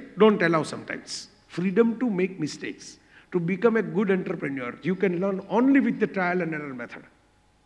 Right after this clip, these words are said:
Otherwise, there are so many books available for a successful entrepreneurship. And Shiv Khera, who has wrote the book, You Can Win, lost the, uh, deposit in the Delhi election. He couldn't win the simple election in Delhi.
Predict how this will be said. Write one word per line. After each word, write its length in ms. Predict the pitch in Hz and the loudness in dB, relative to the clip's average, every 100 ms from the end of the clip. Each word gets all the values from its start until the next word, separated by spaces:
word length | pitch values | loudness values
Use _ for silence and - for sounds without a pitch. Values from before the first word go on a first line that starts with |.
| _ 156 | _ -2
Otherwise, 480 | 170 214 226 208 | 2 6 6 6
there 140 | 160 202 | 4 2
are 80 | 190 | 4
so 180 | 220 | 4
many 160 | 233 208 | 4 4
books 240 | 185 - | 2 0
available 420 | 185 180 165 147 127 - - _ _ _ _ - | 0 0 0 -2 -6 -12 -20 _ _ _ _ 0
for 160 | 170 | 2
a 60 | 170 | 4
successful 440 | 180 180 185 196 | 2 0 -2 0
entrepreneurship. 720 | 165 165 170 160 143 117 123 - - _ _ _ | 0 0 -2 -4 -4 -6 -8 -10 -18 _ _ _
And 420 | 180 185 180 180 - | 2 2 0 -2 2
Shiv 220 | 220 233 | 6 6
Khera, 320 | - 220 180 | 6 6 8
who 100 | 180 | 8
has 160 | 202 160 | 8 6
wrote 220 | 202 - | 4 4
the 60 | |
book, 260 | 185 208 - | 2 2 2
You 140 | 170 196 | 0 4
Can 240 | 214 196 | 4 6
Win, 380 | 220 185 - - - - | 4 4 0 -10 -18 2
lost 280 | 185 190 190 | 4 4 2
the, 140 | 165 - - | 0 -4 -4
uh, 120 | 214 180 | 2 4
deposit 480 | 180 269 247 262 | 6 6 8 8
in 100 | 226 | 6
the 80 | 208 | 4
Delhi 300 | 175 196 208 | 4 6 4
election. 360 | 190 185 - - - - _ _ _ _ _ | 4 2 -2 -8 -16 -20 _ _ _ _ _
He 60 | 202 | 2
couldn't 240 | 220 277 247 | 6 8 8
win 120 | 247 | 6
the 80 | 214 | 4
simple 300 | 233 240 240 | 2 4 6
election 340 | 233 226 226 | 6 4 2
in 120 | 202 | 2
Delhi. 220 | 165 131 | -2 -4